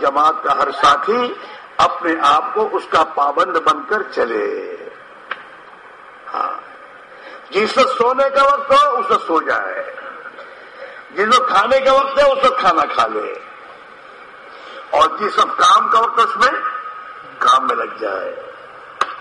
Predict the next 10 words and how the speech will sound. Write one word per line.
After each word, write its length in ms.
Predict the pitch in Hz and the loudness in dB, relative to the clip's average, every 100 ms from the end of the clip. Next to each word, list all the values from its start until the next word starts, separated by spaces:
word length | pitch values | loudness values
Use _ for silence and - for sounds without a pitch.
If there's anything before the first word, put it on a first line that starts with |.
| - - - | -16 -18 -10
یہ 200 | - 240 | 2 4
نہیں 440 | 254 277 277 247 - - - - - | 6 4 2 -2 -6 -12 -16 -20 -2
کہ 120 | 208 | -2
جب 200 | 202 247 - | 0 -4 0
کام 300 | 208 - - | 4 4 4
میں 100 | 240 | 0
لگنے 320 | 233 - 254 | 0 2 2
کا 120 | 247 | 2
وقت 160 | 254 - | 2 4
تھا، 440 | 240 269 262 - | 4 4 2 -2